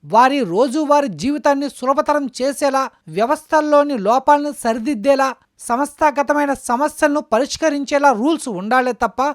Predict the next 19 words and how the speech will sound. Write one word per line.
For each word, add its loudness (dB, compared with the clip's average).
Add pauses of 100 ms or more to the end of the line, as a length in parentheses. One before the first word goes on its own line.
(240)
ప్రజలను 2
వేధించేలా 0
ఉండకూడదని 2
అన్నారు. 0 (240)
ఇది -4
సరికాదని 2
స్పష్టం -4 (100)
చేశారు 0
ఆయన. -2 (260)
రోజు 2
వేలాది -2
మంది -2
ప్రయాణికులు 0
విమానాశ్రయంలో 0
చిక్కుకుపోవడానికి 0 (140)
కారణమైన 2 (160)
ఇండిగో 2
సంక్షోభంపై -2 (320)
ప్రధాని 2